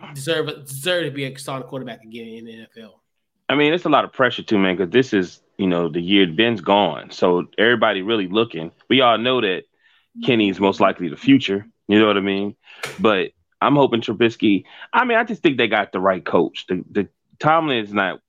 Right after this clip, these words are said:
Speaker 2: it's not, it's gonna be like, "Hey, man, it's team. Let's work together. We just trying to get some wins. Let's get there." You know what I mean? So, yeah,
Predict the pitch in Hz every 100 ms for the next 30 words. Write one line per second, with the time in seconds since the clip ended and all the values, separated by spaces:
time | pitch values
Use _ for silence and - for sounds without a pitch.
0 | _ - - 110 98 - _ _ - 87
1 | 104 95 90 87 87 101 87 87 87 87
2 | 82 - - 135 135 135 - - 82 -
3 | 107 110 104 101 110 98 107 90 85 -
4 | 82 92 98 78 73 - _ - - _
5 | 85 90 82 107 - 82 80 90 104 107
6 | 107 104 107 117 _ _ _ _ _ 101
7 | 92 87 - _ _ _ - 131 92